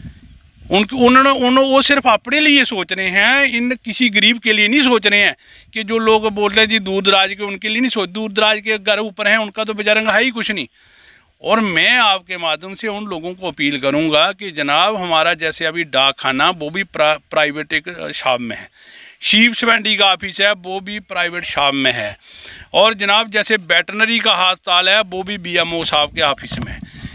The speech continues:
जैसे जेडीओ, सीओ, जो भी हमारा इधर प्रमंडल बैठता है, उनका भी बीएमओ ऑफिस में है।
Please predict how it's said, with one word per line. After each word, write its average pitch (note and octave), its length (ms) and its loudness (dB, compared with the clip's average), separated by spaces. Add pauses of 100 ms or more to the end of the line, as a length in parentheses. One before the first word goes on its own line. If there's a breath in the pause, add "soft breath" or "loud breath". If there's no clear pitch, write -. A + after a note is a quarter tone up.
(120)
जैसे A3 380 2
जेडीओ, G#3+ 520 0
सीओ, G#3 280 -6
जो G#3 220 -6
भी A3 140 0
हमारा G3+ 260 4
इधर G#3 160 -2
प्रमंडल F#3+ 480 -2
बैठता F#3+ 380 0
है, G3+ 60 2
उनका G3 440 0
भी G#3 240 -4
बीएमओ F#3+ 420 -2
ऑफिस D#3+ 340 -2
में B2+ 140 -4
है। A2+ 180 -8